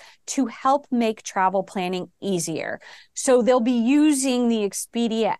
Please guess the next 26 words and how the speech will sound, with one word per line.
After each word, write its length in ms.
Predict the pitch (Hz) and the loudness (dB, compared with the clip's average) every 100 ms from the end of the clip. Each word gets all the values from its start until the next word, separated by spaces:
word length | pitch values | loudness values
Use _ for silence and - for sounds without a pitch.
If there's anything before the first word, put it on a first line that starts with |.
| - | -4
app 360 | 190 180 180 | 0 0 -2
not 240 | 220 233 - | -4 -4 -2
only 300 | 254 269 269 | 0 2 2
to 200 | 262 240 | 0 -2
explore 840 | 202 - - - 233 226 226 214 208 | -2 -2 -8 -6 0 2 4 4 2
and 160 | 196 196 | 0 -2
have 160 | 185 | -2
that 160 | 185 - | -4 -4
conversation 960 | 196 175 170 - 277 262 - 226 190 190 - - | -8 -6 -6 -2 -2 -2 -4 -4 -4 -8 -20 -8
with 140 | 196 | -8
Chat 320 | 185 240 196 175 | -4 0 0 -2
G 200 | 202 190 | -8 -8
P 200 | 196 185 | -8 -8
T 480 | - 202 180 165 - | -8 -6 -4 -4 -4
about, 540 | 175 180 175 170 135 | -2 2 2 2 0
"I 140 | - 185 | 0 0
want 440 | 196 208 135 - | 0 -2 -4 -10
to 120 | - | -6
go 540 | 208 202 196 196 196 185 - _ | -6 0 2 2 2 -2 -12 _
to 220 | - 226 | -4 -4
Quebec 500 | 175 220 180 190 - | -4 -6 -2 -4 -4
City 640 | - - 359 330 311 294 285 - - - | -12 -6 -4 0 0 0 -2 -6 -20 -6
and 180 | 214 196 | -2 -2
stay 800 | - - 233 220 214 208 208 - | -4 -4 0 2 4 4 2 2
in 440 | 202 196 185 185 - | 0 0 0 -2 -4
a 840 | 185 185 185 185 185 185 180 170 | -2 0 0 0 0 -2 -4 -6